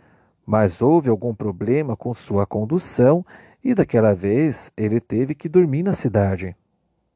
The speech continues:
Cidade pequena,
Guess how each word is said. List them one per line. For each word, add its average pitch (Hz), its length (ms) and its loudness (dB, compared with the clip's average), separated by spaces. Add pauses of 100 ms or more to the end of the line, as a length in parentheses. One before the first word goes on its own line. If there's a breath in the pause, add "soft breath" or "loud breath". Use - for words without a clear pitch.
(1200 soft breath)
Cidade 139 440 2
pequena, 127 720 -2